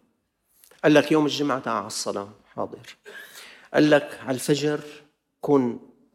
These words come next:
من المصلين"، حاضر. قال لك: "غض بصرك"، حاضر. قال لك: "لا تمد إيدك على الحرام"، حاضر.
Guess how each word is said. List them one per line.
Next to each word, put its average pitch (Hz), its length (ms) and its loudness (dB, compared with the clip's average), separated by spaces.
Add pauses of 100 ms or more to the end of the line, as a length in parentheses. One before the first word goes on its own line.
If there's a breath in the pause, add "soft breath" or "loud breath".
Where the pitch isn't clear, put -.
(580)
من 135 200 0
المصلين"، 107 720 -6
حاضر. 101 480 -8 (380)
قال 147 140 2
لك: 143 120 4
"غض 135 240 -6
بصرك"، 120 560 -4
حاضر. 104 480 -8
قال 135 120 -8
لك: 135 180 -2
"لا 143 80 0
تمد 139 220 -8
إيدك 120 260 -8
على 104 100 -16
الحرام"، 117 460 -10
حاضر. 104 340 -16